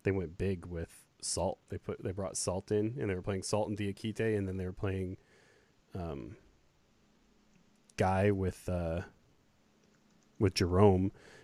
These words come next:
and letting, um, what's his name, Clark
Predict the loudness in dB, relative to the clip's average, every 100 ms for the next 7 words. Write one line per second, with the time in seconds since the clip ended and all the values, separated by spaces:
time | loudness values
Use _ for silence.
0 | -4 4 6 6 2 0 2 6 8 8
1 | 6 4 2 2 2 0 -2 -4 -12 -20
2 | -20 -20 _ _ _ _ _ -20 -8 2
3 | 2 4 2 2 2 -4 -20 _ _ -20
4 | -20 _ _ 8 12 12 10 -6